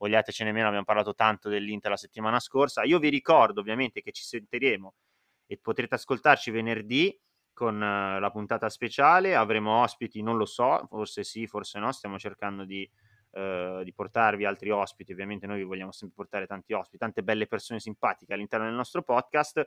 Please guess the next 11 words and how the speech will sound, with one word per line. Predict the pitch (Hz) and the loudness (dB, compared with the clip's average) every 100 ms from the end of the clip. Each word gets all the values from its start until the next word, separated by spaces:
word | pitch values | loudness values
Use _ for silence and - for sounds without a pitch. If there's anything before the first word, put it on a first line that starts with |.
| - - _ | -4 -20 _
Venerdì | 120 165 170 160 180 | 6 8 8 8 10
avremo | 131 123 123 | 12 10 8
tantissimo | 120 120 - - 123 117 | 4 0 -2 -2 -2 -2
di | |
cui | 113 110 | -2 2
parlare, | 113 127 135 | 6 10 10
avremo | 107 104 | 8 4
la | 104 107 | 4 4
Champions, | - 139 131 117 | 6 6 4 0
avremo | 117 107 110 110 | 0 2 2 2
l'Europa, | 113 120 135 - | 6 8 8 8